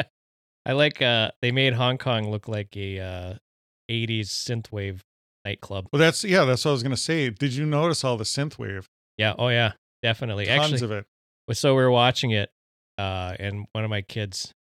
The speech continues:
Speaker 1: looks at me and says, "Hey, look, it's your Nitro Wave T C guys."
Speaker 2: Yes.
Speaker 1: <laughs>
Speaker 2: Yeah, everything was neon and
Speaker 1: Yep.
Speaker 2: atmospheric. The, the music too.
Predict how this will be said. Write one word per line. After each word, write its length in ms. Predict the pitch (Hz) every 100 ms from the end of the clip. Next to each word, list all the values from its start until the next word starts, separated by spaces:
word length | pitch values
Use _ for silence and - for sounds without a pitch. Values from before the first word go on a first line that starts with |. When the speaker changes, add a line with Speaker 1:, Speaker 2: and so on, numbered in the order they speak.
| -
Speaker 1:
looks 240 | 113 -
at 140 | 107 98
me 180 | 95
and 180 | 95 95
says, 380 | - 104 92 - _ _ _ _ _ -
"Hey, 220 | 123 127
look, 340 | 117 127 123 117
it's 200 | 104 120
your 120 | 110
Nitro 420 | 110 120 - 113
Wave 240 | 107 104
T 180 | - 113
C 320 | 107 120 120 117
guys." 460 | 113 92 92 - - _
Speaker 2:
Yes. 480 | 135 135 117 214 - -
Speaker 1:
<laughs> 60 | - - - - - -
Speaker 2:
Yeah, 240 | 147 127
everything 480 | 135 151 156 175 147
was 220 | 123 101
neon 760 | 113 120 131 131 127 127 131 131
and 120 | 110
Speaker 1:
Yep. 300 | 98 107 113 _ -
Speaker 2:
atmospheric. 960 | 131 135 127 - - 127 123 127 127 - _ _ _ -
The, 140 | 131 - -
the 160 | 135 123
music 440 | 131 196 127 101
too. 320 | - 170 107